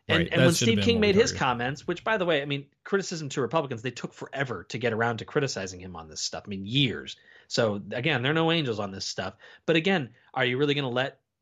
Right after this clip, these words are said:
Speaker 1: I mean, since when does somebody else's racism justify your racism? Like, or justify
Speaker 2: Right.
Speaker 1: your
Speaker 2: Yep.
Speaker 1: abetting of
Speaker 2: Whataboutism.
Speaker 1: somebody else's racism? Well,
Speaker 2: Uh,
Speaker 1: you know, I'm not gonna stand up to David Duke until you stand up to Farrakhan. No, we can do both. <laughs> And we can criticize you for doing it,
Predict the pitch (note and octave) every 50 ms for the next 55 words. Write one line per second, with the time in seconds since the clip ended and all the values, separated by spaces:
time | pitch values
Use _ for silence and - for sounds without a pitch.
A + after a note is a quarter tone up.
0 | _ _ _ - B2+ B2 C#3 C3 B2 A#2+ - - G3 G3 - C#3+ D3 D#3+ E3 D#3+
1 | C#3+ B2+ A#2+ - - F3 D#3+ D3+ C#3 B2+ B2+ - - A#2 G#2 A#2+ B2 C#3 C#3 -
2 | C3 G#2+ - A2 G2+ G2+ G2 F#2+ A2+ - - C#3+ A#2+ - - C3 - C3 A#2 A2
3 | G2+ B2 D3 C3+ G#2+ F#2+ F#2 F2+ - - E2 C#2+ - - - G2+ G#2+ A2 G2+ A2+
4 | A2 A2 G#2+ - C3 A#2 A2 G2+ B2+ A#2+ A2+ A2+ A#2+ B2+ B2 A#2+ B2 B2+ - B2
5 | B2+ B2 A2+ A2+ A2+ A2+ A#2 A2 A2+ G#2+ G2+ A2 A2 A#2+ B2 C3 - - G#2+ A2
6 | G#2+ - - G2+ E2 E2+ E2+ G2 A#2 A#2+ A2+ A2+ A#2+ A2+ A2 A2 G#2+ G2+ G2+ G2
7 | F#2+ B2+ D#3+ G#3+ F#3+ D#3 C#3 C3+ - C#3+ B2+ B2+ A#2 A2+ G#2+ - - D3 C#3 C3+
8 | - - A2 C3+ C#3+ B2 A2+ G2 B2 D3+ C#3+ - A2 G#2+ - A#2 G#2+ B2 D#3 -
9 | - B2 A2+ A#2 A2 - - - - B2 A#2+ G#2 - - E2+ G2+ - - - -
10 | D#3 C#3 C#3 D#3 F3 G#3 G#3 - B3 A3+ A3+ G3 D3+ B2+ - - - - _ _
11 | _ - - C#3 - - F3+ D3 - - - - - - - - - C3+ D3+ D#3
12 | - D3 - F#3 F#3 E3 - E3 D3 C3+ C#3+ E3+ F#3 F3+ - D3 C3+ C#3+ C#3+ C#3
13 | C#3 C#3 C3+ -